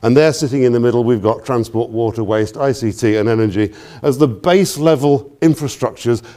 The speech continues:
that enable our modern societies to do what they do. Okay, so far so good.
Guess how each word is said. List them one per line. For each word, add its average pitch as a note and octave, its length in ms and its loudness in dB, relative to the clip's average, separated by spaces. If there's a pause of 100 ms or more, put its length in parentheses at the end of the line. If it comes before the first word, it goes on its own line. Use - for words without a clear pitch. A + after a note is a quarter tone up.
that B2 160 -2
enable A#2+ 380 0
our A2+ 100 2
modern A2+ 240 -2
societies G#2 720 -4 (280)
to A2+ 100 -8
do G2 440 2
what F#2+ 220 -4
they F#2+ 180 0
do. E2+ 500 2 (720)
Okay, G#2 300 -2
so C3+ 220 -2
far A2+ 260 -2
so G#2+ 180 -2
good. G2+ 380 0